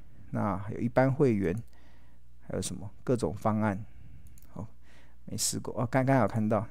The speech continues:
一般会员的方案，这个有，哦，有一年的，<clears throat> 有一个月的一二八零，然后有三个，有定时定额的，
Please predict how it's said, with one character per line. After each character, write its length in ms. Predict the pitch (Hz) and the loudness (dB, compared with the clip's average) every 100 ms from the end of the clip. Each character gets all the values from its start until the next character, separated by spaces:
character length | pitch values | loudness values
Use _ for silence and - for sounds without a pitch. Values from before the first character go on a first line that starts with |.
| - - - - - - - | -8 -10 -10 -10 -10 -10 -6
一 80 | 139 | -4
般 240 | 127 123 | 2 2
会 240 | 127 131 120 | 4 2 2
员 320 | 101 90 95 | 2 0 0
的 240 | 98 95 | 2 2
方 320 | 95 117 123 127 | 4 2 4 6
案， 300 | 113 110 113 | 6 6 2
这 100 | 127 | 4
个 160 | 120 | 6
有， 400 | 107 107 87 92 - - - - | 8 8 6 4 -2 -8 -10 -8
哦， 260 | - 95 - - - - - | -2 0 0 -6 -10 -8 4
有 140 | 127 - | 6 12
一 120 | 220 | 12
年 320 | 165 131 131 | 12 10 10
的， 100 | 135 - | 10 12
<clears throat> 40 | 156 | 12
有 140 | 139 | 12
一 60 | 160 | 12
个 180 | 202 | 12
月 180 | 190 220 | 12 12
的 160 | 156 127 | 12 12
一 180 | 139 147 | 12 12
二 80 | 135 | 12
八 260 | 139 143 | 12 12
零， 240 | 143 117 120 - - | 12 10 4 -2 0
然 120 | 110 | 6
后 140 | 135 | 8
有 160 | 127 110 | 10 10
三 240 | - 185 | 12 12
个， 100 | 175 - - - - | 10 4 0 -2 8
有 120 | 117 | 10
定 180 | 220 196 | 12 12
时 140 | - | 10
定 260 | 135 175 139 | 10 10 10
额 140 | 117 | 8
的， 240 | 113 117 | 8 4